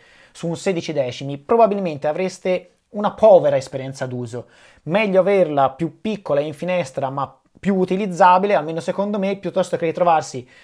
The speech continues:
con spazio sprecato o magari proprio con qualche problema a livello grafico di visualizzazione perché l'avete adattato ad un formato che non è quello per il quale era stata pensata. Non mi voglio comunque dilungare troppo perché secondo me al momento questo passaggio delle app iPhone e iPad su Mac non è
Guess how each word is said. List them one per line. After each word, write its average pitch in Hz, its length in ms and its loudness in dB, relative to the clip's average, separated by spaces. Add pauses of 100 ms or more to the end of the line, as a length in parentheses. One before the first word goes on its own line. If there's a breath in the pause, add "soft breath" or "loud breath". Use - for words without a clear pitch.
(220 soft breath)
con 160 360 0
spazio 160 440 -4
sprecato 185 640 0
o 180 460 0
magari 151 320 -4
proprio - 220 -6
con 143 140 -10
qualche 156 300 -4
problema 151 480 -2
a 127 80 -6
livello 147 240 -2
grafico 151 420 -2
di 139 80 -6
visualizzazione 165 880 0 (460 loud breath)
perché 147 320 0
l'avete 151 720 0
adattato 160 540 0
ad 147 60 -6
un 160 100 -4
formato 156 580 -2
che 151 120 -6
non 156 140 -6
è 175 100 -6
quello 139 440 -4
per 143 100 -6
il 151 140 -8
quale 123 300 -4
era 135 100 -4
stata 135 260 -6
pensata. 120 720 -6
Non 226 140 -2
mi 240 80 4
voglio 240 180 8
comunque 220 280 -2
dilungare 196 380 0
troppo 240 320 2
perché 175 240 -4
secondo 214 240 -4
me 233 100 -2
al 185 140 4
momento 226 720 0
questo 214 300 -4
passaggio 185 500 0
delle 165 240 0
app 175 420 -2
iPhone 143 800 0
e 151 180 0
iPad 135 300 -4
su 147 220 -8
Mac 190 400 -2
non 160 500 0
è 160 320 -2